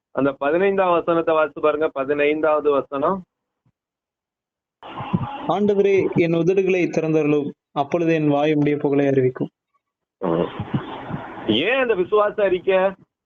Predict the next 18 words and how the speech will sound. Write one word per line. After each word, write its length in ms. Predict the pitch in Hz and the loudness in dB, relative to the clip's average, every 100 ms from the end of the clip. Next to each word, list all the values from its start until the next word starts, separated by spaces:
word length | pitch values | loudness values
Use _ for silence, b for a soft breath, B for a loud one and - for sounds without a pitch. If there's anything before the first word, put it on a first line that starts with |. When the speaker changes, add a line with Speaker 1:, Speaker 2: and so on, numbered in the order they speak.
| _ _ | _ _
Speaker 1:
"எனக்கு 320 | 131 156 196 190 | -4 -2 0 0
அந்த 160 | 170 | 0
மறுபடி 360 | 160 170 214 190 | 2 2 2 0
தாங்க 500 | - 165 214 208 185 | 0 0 0 0 0
ஆண்டவரே, 360 | 165 160 196 | 2 2 2
உம்முடைய 280 | 175 156 156 | 2 2 0
ரட்சணின் 340 | 160 208 190 156 | -2 -4 -2 0
சந்தோஷத்தை 580 | 165 180 185 196 180 | 0 2 2 2 2
திரும்ப 360 | 170 175 196 185 | 2 0 2 -2
தாங்க 360 | 175 170 185 185 | 0 0 0 0
ஏசப்பா." 220 | 165 160 | 0 -2
விசுவாசத்தோடு 1040 | 170 175 151 143 190 185 196 180 220 220 | -2 0 0 0 0 0 -4 0 0 0
நம்ம 200 | 196 180 | 0 0
ஏன் 240 | 160 196 | 2 2
அந்த 260 | 220 185 165 | 2 2 2
அறிக்கை 340 | 160 175 196 190 | 2 -2 -6 -4
செய்யணுங்கும் 320 | 170 156 135 | -4 -2 0
போது, 480 | 113 101 135 175 | 0 2 2 2